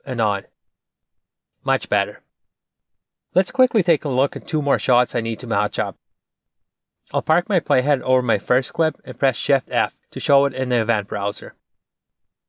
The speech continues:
But as you can see, the clip in the event viewer looks very different from the same clip in the timeline. That's because this clip has been color corrected.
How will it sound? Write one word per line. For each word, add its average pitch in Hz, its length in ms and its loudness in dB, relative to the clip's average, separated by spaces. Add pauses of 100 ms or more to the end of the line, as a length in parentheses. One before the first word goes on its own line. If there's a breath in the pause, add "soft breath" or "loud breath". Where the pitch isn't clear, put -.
(200)
But 170 120 4
as 151 100 2
you 175 80 0
can 143 140 -6
see, 165 360 2 (140)
the 135 80 -10
clip 185 300 0
in 147 100 -2
the 110 140 0
event 135 300 0
viewer 120 300 -2
looks 139 240 -6
very 160 300 0
different 127 400 -2
from 120 140 -6
the 104 80 -2
same 131 240 0
clip 127 260 0
in 123 160 -10
the 113 80 -8
timeline. 104 540 -4 (680)
That's 185 140 0
because 156 400 0
this 135 240 -2
clip 147 280 0
has 127 140 -4
been 127 180 -4
color 113 320 2
corrected. 101 500 -10